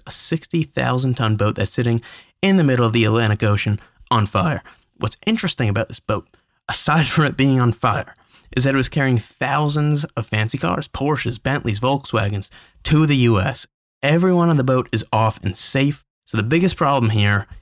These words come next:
is just the setback to the already set back automotive industry that's dealt with so many supply chain issues over the last couple years. It is not even funny. I don't know. Maybe they should have expected this one too.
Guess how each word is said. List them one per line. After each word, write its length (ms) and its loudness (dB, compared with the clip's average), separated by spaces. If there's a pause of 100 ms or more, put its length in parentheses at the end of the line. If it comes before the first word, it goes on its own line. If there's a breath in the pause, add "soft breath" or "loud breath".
(120)
is 80 -2
just 180 -2
the 80 -6
setback 880 -4
to 100 -6
the 240 -2
already 380 0
set 480 -8
back 440 -2 (440)
automotive 460 2
industry 520 -2
that's 140 -4
dealt 180 0
with 100 -4
so 280 0
many 220 2
supply 420 -2
chain 240 0
issues 480 0 (240 loud breath)
over 140 0
the 80 0
last 240 0
couple 200 -2
years. 220 2
It 80 -8
is 220 0
not 400 0
even 240 -2
funny. 340 0 (680 loud breath)
I 80 0
don't 100 0
know. 140 -2
Maybe 240 2
they 100 -2
should 200 0
have 100 -2
expected 440 -4
this 200 -4
one 140 -2
too. 280 -4